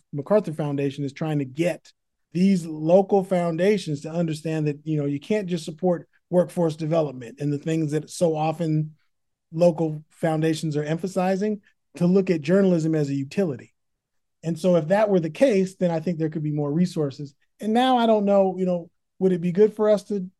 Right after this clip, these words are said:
replicate it somewhere? I think so, but it would have to be, you have to have people from the community, in the community, running it and doing it. But yeah, I think the model could be replicated elsewhere.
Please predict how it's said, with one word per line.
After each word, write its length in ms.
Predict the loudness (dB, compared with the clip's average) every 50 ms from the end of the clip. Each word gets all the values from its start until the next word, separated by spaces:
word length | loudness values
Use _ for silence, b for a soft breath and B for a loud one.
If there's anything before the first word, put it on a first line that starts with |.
| _ -2
replicate 460 | 0 0 0 0 -2 -2 0 -2 -2
it 80 | -2 -4
somewhere? 300 | -4 -2 -2 -2 -2 -2
I 60 | -2
think 180 | -2 -2 -2
so, 180 | 0 2 2 2
but 160 | 2 2 0
it 100 | 0 2
would 140 | 2 2 2
have 180 | 2 0 -2 -4
to 60 | -4
be, 280 | -2 -2 -2 -2 -4 -8 _ _ _ _ _ _ _ _ _ _ _
you 100 | -2 0
have 180 | 0 0 0 0
to 80 | 2 2
have 180 | 2 0 0 0
people 460 | -2 0 2 4 4 2 2 -2 -8 _ _ _ _ _
from 220 | _ 2 4 6 6
the 80 | 4
community, 520 | 2 2 0 2 2 2 2 2 0 2 2
in 80 | 2
the 80 | 2 2
community, 440 | 0 -2 -2 0 0 0 0 -2 -2
running 360 | 0 0 0 2 2 0 0
it 180 | -2 -4 -6 -10 _ _
and 360 | -8 -6 -4 -4 -4 -4 -6 -10 _ _
doing 280 | -4 -2 -2 -2 -6 -10
it. 100 | -16 _ _ _ _ _ _ _ _
But 120 | -6 -2 0
yeah, 140 | 0 0
I 40 | 0
think 220 | 0 -2 -2 -2 -4
the 60 | -4
model 380 | -4 -2 0 0 0 0 -2
could 260 | -2 -4 -6 -6 -6 -6
be 340 | -6 -8 -8 -8 -10 -14 _ _ _ _ _ _ -6 -2
replicated 540 | -2 -2 -2 -4 -2 -2 0 0 0 -2
elsewhere. 340 | -4 -6 -8 -10 -14 -18 -20